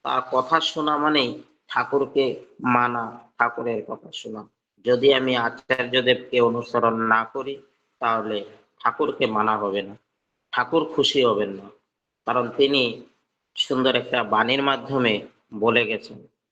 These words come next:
"ইষ্টগুরু পুরুষোত্তম, প্রতীক গুরু বংশধর,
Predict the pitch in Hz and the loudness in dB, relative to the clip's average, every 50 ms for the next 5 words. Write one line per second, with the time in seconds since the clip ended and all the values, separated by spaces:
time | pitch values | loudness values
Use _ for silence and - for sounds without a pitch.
0 | _ _ _ _ _ - 165 160 - - - - 180 170 151 165 165 156 147 - | _ _ _ _ _ -2 -2 -2 -2 -2 2 4 4 4 4 2 0 0 0 -2
1 | 139 151 185 196 - - 185 165 - - - 131 117 104 95 - - 131 139 135 | -2 0 0 0 0 0 -2 -4 -4 0 2 2 2 2 0 -6 -2 -2 0 0
2 | 135 160 165 147 135 127 143 143 135 131 120 117 117 113 110 - - - 110 101 | 2 2 2 2 2 4 4 4 4 4 4 4 2 2 2 -2 -2 -2 -2 -2
3 | 101 104 101 | -2 -4 -6